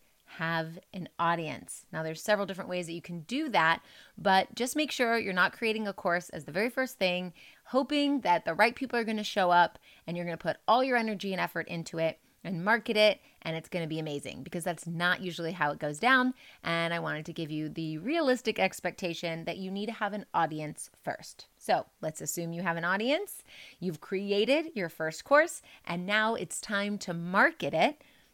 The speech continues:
And let's break down what that means. So to market something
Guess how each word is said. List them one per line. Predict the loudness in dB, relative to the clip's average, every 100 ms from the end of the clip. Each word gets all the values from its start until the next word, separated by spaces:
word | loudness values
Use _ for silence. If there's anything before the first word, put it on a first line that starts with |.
| _
And | 2
let's | 2 0
break | -2 -4
down | 0 -2 0
what | -2 -2
that | -2 -6 -6
means. | -10 -10 -12 -18 _ _ _ _
So | -2 2 4 2
to | -2 2
market | 2 4 2 2 0 0
something | -4 -6 -4 -6 -6 -8